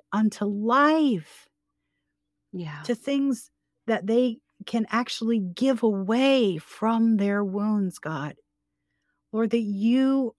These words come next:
Speaker 1: are enough. So, Lord, we just speak this over them today, God. We just speak
Speaker 2: Yes.
Speaker 1: hope over them, God,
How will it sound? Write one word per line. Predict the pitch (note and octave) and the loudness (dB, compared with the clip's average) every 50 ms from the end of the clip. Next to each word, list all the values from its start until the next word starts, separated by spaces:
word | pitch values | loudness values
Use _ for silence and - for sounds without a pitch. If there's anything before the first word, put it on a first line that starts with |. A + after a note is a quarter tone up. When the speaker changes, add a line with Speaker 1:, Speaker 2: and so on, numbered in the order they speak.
| - | -8
Speaker 1:
are | - F3+ G3+ G#3+ | -4 -2 0 0
enough. | G#3+ G#3 G3+ G3+ G3+ G3+ G3+ G3+ G3 F#3+ F3 E3+ - - - - _ _ _ _ _ _ _ _ _ _ _ _ _ | 2 2 2 2 2 2 2 0 0 0 -2 -4 -8 -14 -20 -20 _ _ _ _ _ _ _ _ _ _ _ _ _
So, | - - - A#3+ | -10 -2 0 0
Lord, | A3+ A3+ A#3 A#3+ A3+ G#3+ | 2 2 2 2 2 2
we | A3+ B3 A3+ | 0 -2 -2
just | - A#3+ A3 - | -2 -4 -6 -6
speak | - - A#3+ A#3+ A3+ - | -10 -4 -4 -4 -2 -2
this | A3 G#3+ - - - | -4 -4 -4 -6 -6
over | - G3+ G#3 G3+ G#3+ | -4 -4 -2 -2 -2
them | G3 G3 G3 G3 G3 F#3+ | -2 0 0 0 -2 -2
today, | - G3 F3 F#3 F#3 F#3 F3+ | -4 -4 -4 -2 -2 -4 -4
God. | E3+ F3 E3+ E3+ E3 E3 D#3+ D#3+ _ _ _ _ _ _ _ _ _ _ _ _ - | -4 -6 -6 -4 -4 -6 -6 -10 _ _ _ _ _ _ _ _ _ _ _ _ -4
We | G#3+ G3+ | -4 0
just | - G#3+ G3+ - - | 0 -2 -2 -4 -12
speak | - F#3+ G#3 A#3+ A#3+ A#3 - - - | -8 -2 0 2 2 2 0 -4 -16
Speaker 2:
Yes. | D#3 - | -18 -14
Speaker 1:
hope | - - A#3 A#3+ A3+ - | -8 -2 -2 -2 -2 -2
over | - G#3+ A#3 A3 A3+ A3 | -2 -2 0 0 0 -2
them, | A3 A3 A3 A3 | 0 0 0 0
God, | G#3+ G#3+ G#3+ G#3 G#3 G#3 G#3 G#3 G3 | 0 0 0 0 0 0 -2 -4 -6